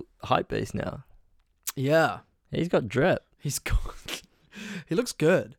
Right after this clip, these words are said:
Speaker 1: Yeah, yeah, yeah, yeah.
Speaker 2: Yeah. Have you seen Mid nineties yet?
Speaker 1: No.
Speaker 2: It's his new flick.
Speaker 1: Is it good?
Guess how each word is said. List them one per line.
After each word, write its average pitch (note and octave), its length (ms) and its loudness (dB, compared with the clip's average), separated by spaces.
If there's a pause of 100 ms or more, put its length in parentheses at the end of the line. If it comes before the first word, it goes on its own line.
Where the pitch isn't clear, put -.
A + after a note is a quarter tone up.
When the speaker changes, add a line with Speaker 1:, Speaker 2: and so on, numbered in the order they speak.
Speaker 1:
Yeah, B2 420 2
yeah, A#2 180 4
yeah, B2 120 6
yeah. C3 180 2
Speaker 2:
Yeah. A#2 240 -2 (320)
Have C#3 100 -2
you D3+ 60 2
seen D3 260 0
Mid C3 200 -2
nineties B2 380 -4
yet? F3+ 160 -6 (680)
Speaker 1:
No. E2+ 340 4 (540)
Speaker 2:
It's - 100 -16
his B2+ 120 -8
new C3 140 -2
flick. - 460 -8 (140)
Speaker 1:
Is G#2+ 80 0
it A2+ 80 0
good? - 280 2